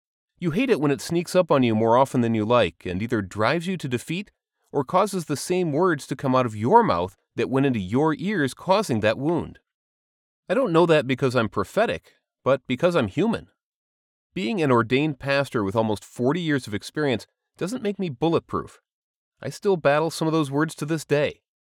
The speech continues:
They certainly don't have the hold on me they used to many years ago,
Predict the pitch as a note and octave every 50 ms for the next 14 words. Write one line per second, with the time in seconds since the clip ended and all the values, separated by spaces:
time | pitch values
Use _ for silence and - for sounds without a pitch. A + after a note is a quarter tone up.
0 | _ _ _ _ _ _ _ _ _ _ _ - G#2 G2 - - D#3+ G#3+ G#3+ B3+
1 | B3 - A#3+ A3 G3 F3+ F#3 F3+ D#3+ C3+ - - - G3+ A#3+ C4 A#3 G3+ E3+ C#3+
2 | C3 B2+ B2+ B2 A#2+ A2+ G#2+ G2+ D3 F#3+ G3 - - - C#3 B2+ B2 A#2+ A#2 A2+
3 | A2 E3 A#3 B3+ G3+ D#3+ A2+ - G2+ F2+ E2+ E2+